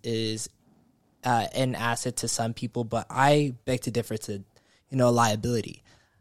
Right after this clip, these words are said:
because you're paying this mortgage, you know, so you're losing money. You're losing money every month, you know? You're paying lights, you're paying electricity, like, same thing, gas, water, um, you know, you get paid,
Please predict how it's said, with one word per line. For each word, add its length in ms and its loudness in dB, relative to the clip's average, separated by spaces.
because 600 4
you're 100 2
paying 320 0
this 180 2
mortgage, 720 0
you 140 2
know, 300 8
so 140 6
you're 120 8
losing 400 10
money. 320 -6
You're 120 10
losing 260 12
money 220 10
every 160 4
month, 280 -2
you 140 2
know? 200 6
You're 100 2
paying 300 2
lights, 420 4
you're 60 2
paying 340 0
electricity, 840 0
like, 360 2
same 240 -2
thing, 300 -6
gas, 460 4
water, 460 6
um, 880 4
you 120 -2
know, 400 6
you 120 0
get 220 6
paid, 360 6